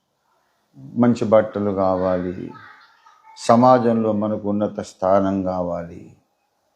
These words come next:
అని రకరకాల కోరికలు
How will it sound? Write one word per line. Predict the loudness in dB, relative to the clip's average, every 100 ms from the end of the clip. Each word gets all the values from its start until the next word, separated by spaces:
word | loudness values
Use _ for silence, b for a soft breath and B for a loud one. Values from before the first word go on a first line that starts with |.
| _ _ _ _ _ -2
అని | 0 2 2
రకరకాల | 0 2 2 0 0 2 2 2
కోరికలు | -2 -2 0 0 -2 -2 -2 -4 -6 -10